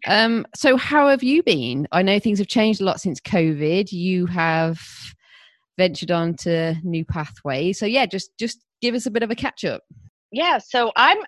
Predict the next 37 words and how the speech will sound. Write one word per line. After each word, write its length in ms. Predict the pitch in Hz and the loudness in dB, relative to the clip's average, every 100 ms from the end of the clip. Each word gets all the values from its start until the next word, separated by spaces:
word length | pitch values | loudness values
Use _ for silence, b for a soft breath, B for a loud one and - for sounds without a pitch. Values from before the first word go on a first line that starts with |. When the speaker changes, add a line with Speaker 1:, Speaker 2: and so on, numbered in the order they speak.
| 262 | 0
Speaker 2:
I'm 160 | 339 | 0
trying 320 | - 349 453 494 | -4 -6 -6 -8
to 60 | 403 | -10
think 220 | - 302 277 | -8 -8 -8
what 240 | 214 226 226 | -6 -6 -6
job 340 | 214 202 220 190 | -4 -2 -2 -6
I 60 | 180 | -8
was 140 | 180 | -8
on 300 | 185 180 180 180 185 - - | -8 -8 -12 -12 -16 -16 -8
the 80 | - | -2
last 400 | 180 175 185 - - | 2 2 2 -2 -12
time 300 | 202 185 185 156 | -10 -8 -10 -8
I 60 | 165 - - | -8 -8 -2
talked 300 | 254 - - | -2 -2 -6
to 120 | 180 | -2
you, 420 | 151 127 - 95 - B B B B _ _ _ _ | 0 0 -4 -12 -18 B B B B _ _ _ _
because 380 | 214 196 202 - - | -4 -2 -4 -4 0
that's 240 | 196 202 | 0 0
kind 260 | - 226 208 | -12 -10 -10
of 80 | 196 | -4
how 160 | 196 | 2
I 140 | 175 170 - | 2 0 -4
think 220 | 190 185 | -6 -4
of 160 | 175 160 | -8 -4
life, 360 | 170 170 - - | 0 0 0 -6
is, 260 | - 156 | -10 -6
like, 360 | 160 151 151 151 - _ _ _ | 0 2 2 0 -8 _ _ _
which 380 | 170 175 - - | -4 -2 -2 0
job 260 | 165 160 | 2 2
was 160 | 156 151 | 0 -4
I 200 | 147 156 | -2 -2
on? 420 | 156 156 143 151 | -4 -6 -8 -8
But 180 | 175 170 | -4 -4
now, 580 | 175 175 175 180 180 185 B B B | -2 2 4 4 2 -2 B B B
especially 580 | 160 - 233 233 294 269 | -10 -2 2 4 4 6
with 160 | 247 240 | 4 2
covid, 760 | - 214 208 202 208 208 208 | -2 0 0 0 0 0 -2